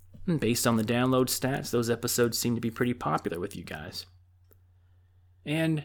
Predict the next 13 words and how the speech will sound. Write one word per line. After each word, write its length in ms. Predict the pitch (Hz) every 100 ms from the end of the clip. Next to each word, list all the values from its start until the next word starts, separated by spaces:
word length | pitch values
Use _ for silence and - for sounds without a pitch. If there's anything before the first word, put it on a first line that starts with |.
| -
I 140 | 139
have 340 | 131 135 127 143
a 80 | 131
handful 500 | 113 139 135 - 127
of 120 | 113
off-the-wall 680 | 117 110 - 117 120 120 117 -
random 400 | 117 117 117 95
topics 520 | - 101 - 107 -
like 180 | 104 -
the 60 |
truth 280 | - 113 107
about 400 | 101 101 101 -
Fortnite, 580 | - 139 95 98 104